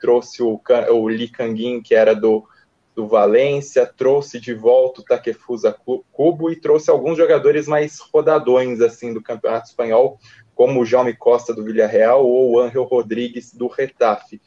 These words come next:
Sevilla sempre bem no mercado e aí trouxe um pacotão. Gostei muito das opções para as laterais com o Montiel e Augustinson, mas também trouxe Le-, Delaney, o Lamela, o próprio Rafa Mir, que se destacou nas Olimpíadas.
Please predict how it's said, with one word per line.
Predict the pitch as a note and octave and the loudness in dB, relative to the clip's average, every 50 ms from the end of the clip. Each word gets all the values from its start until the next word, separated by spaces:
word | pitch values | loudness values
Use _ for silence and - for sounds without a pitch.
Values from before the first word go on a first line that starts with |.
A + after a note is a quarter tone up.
| _ _ _ _ _ | _ _ _ _ _
Sevilla | _ - - B2+ A#2+ A2+ C3 C#3+ C#3 C#3 | _ -4 0 0 0 0 0 0 -2 -2
sempre | C#3+ - C3+ B2+ - - | -2 -2 -6 -6 -6 -8
bem | B2 G#2+ A#2 B2 B2+ | -4 -2 -2 -2 0
no | B2+ B2+ | -2 0
mercado | B2 A#2+ A#2 A2+ - - C3 C3 D3 E3+ - D#3+ C#3+ | 0 0 0 0 0 0 2 2 2 0 0 -2 0
e | C3 B2+ | 0 2
aí | B2 A2+ A#2 A#2+ A#2+ A#2+ - _ _ | 2 2 0 -2 -6 -10 -12 _ _
trouxe | - A#2 A#2+ A#2+ A#2+ - C3+ | -2 0 0 0 -2 -6 -12
um | B2 | -8
pacotão. | A2+ - A#2+ A#2 - - A#2 - _ - B2 B2 A#2+ A#2+ _ _ _ _ _ | -4 -2 -2 -2 0 -2 -2 -2 _ 0 0 0 0 -2 _ _ _ _ _
Gostei | - A2 A#2 A#2 - - C#3 | -4 -2 -2 0 0 0 -2
muito | C3 C3 D3 E3+ E3 E3 | 0 0 -4 -4 -2 -2
das | D#3 C3 C#3 C#3 C3+ B2 - | 0 2 2 2 2 0 0
opções | - C#3+ C#3+ - - - - C#3 D3+ D#3+ D#3 D3+ | -2 -2 -2 -4 -10 -8 -4 -4 -4 -4 -4 -6
para | - - - C3+ | -4 -2 0 0
as | C#3 C3+ | 0 0
laterais | - C3 B2 B2 - B2 A#2 A#2 B2 A#2+ | 0 -2 -2 0 0 2 2 2 2 -2
com | - - B2 | -4 -10 -8
o | |
Montiel | A#2+ A#2+ A#2+ A#2+ A#2+ - - A#2+ A#2+ B2 | -8 -8 -8 -8 -8 -4 0 2 2 2
e | B2 A#2+ | 2 2
Augustinson, | A#2+ A#2 A2+ A2 G#2+ - - - C3 C3+ C#3+ C#3+ C#3 - A#2+ | 2 2 0 -2 -8 -14 -16 -14 -12 -12 -12 -12 -12 -10 -10
mas | A#2 A2+ A2 | -10 -8 -6
também | - A#2 A2+ A#2 B2+ | -4 -4 -4 -6 -8
trouxe | A#2+ - A#2+ A#2 - - A2+ G#2+ G#2 | -8 -6 -6 -6 -6 -8 -16 -10 -4
Le-, | A2+ A2+ A2 G#2+ G#2 - | 0 0 0 0 0 -2
Delaney, | - A#2+ A#2 A2 G#2+ A2+ B2 C3 C3+ C3+ C3+ B2 A#2 A2+ | 0 2 2 4 4 4 4 4 4 2 2 0 -2 -2
o | G#2+ G#2+ | -2 0
Lamela, | G#2+ A2+ A2+ A2 A2 A2 A#2 B2+ C#3 C#3 C3 B2 A#2+ - _ _ _ _ _ _ _ | 0 0 0 0 0 -2 0 2 2 2 2 2 0 -2 _ _ _ _ _ _ _
o | |
próprio | - A#2+ A#2+ A#2+ - - A#2+ | 0 2 2 2 0 0 -2
Rafa | - B2 B2 B2 - A2+ A2 | 0 0 -2 -2 -2 -4 -2
Mir, | A2+ A#2 B2 A#2+ | -2 -4 -4 -4
que | - | -8
se | _ - A2 | _ -20 -20
destacou | A2 _ - A#2 G#2+ - - A#2+ | -10 _ -4 -4 -4 -2 -4 -4
nas | A#2 A2+ G#2+ A2+ | -4 -4 -4 -4
Olimpíadas. | A2+ A2 A#2 A2+ A2+ - B2+ C#3+ F3 F3 E3 F3 F3 - _ _ | -4 -4 -6 -8 -14 -10 -6 -4 -4 -2 -4 -6 -10 -12 _ _